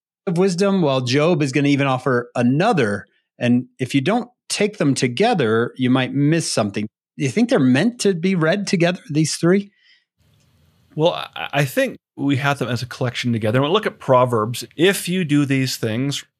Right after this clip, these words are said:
Speaker 2: it will be well with you.
Speaker 1: Yeah.
Speaker 2: You'll be blessed." You even have Beatitudes, like what you find, right? "Blessed is the person who does this."
Speaker 1: Uh, "Happy are they."
Speaker 2: Yeah, in the Sermon on the Mount. So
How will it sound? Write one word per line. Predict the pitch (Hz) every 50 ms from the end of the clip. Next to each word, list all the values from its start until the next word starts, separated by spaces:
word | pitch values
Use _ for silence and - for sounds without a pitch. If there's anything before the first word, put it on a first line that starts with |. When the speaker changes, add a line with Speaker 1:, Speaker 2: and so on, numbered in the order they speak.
| _ _ -
Speaker 2:
it | 170 180 175
will | 160
be | 135 135 131
well | 120 120 113 110
with | 110 101 - -
you. | 92 80 80 - _ _ _ _ _ _ _ - - - - _
Speaker 1:
Yeah. | - 131
Speaker 2:
You'll | - 143 170
be | 147
blessed." | 120 135 127 104 95 - - -
You | - 175 202
even | 226 247 214
have | 175 170 147
Beatitudes, | 131 135 143 151 165 170 165 - - 98 85 80 - - _ _ _ -
like | - 123 -
what | 127
you | 131 120
find, | - - 135 131 123 117 110
right? | 113 117 123 123 127 123 110
"Blessed | 120 151 156 156 - 170
is | 165 156 139 -
the | 151 131
person | - 135 135 131 - 135 123
who | 113 120 120
does | 120 110 110 104 107
this." | 120 113 90 - - - - _
Speaker 1:
Uh, | 104 107 101 -
"Happy | - - - 151 156 - - 156 143
are | 139 131 127 123
they." | 117 113 107 98 92 90 - _ _ _ _ _ _ _ _ _
Speaker 2:
Yeah, | - 135 156 170 139 110 123
in | 127 127 143 139
the | 131
Sermon | - - 143 135
on | 131 131
the | 131
Mount. | 120 110 -
So | - - 139 127 123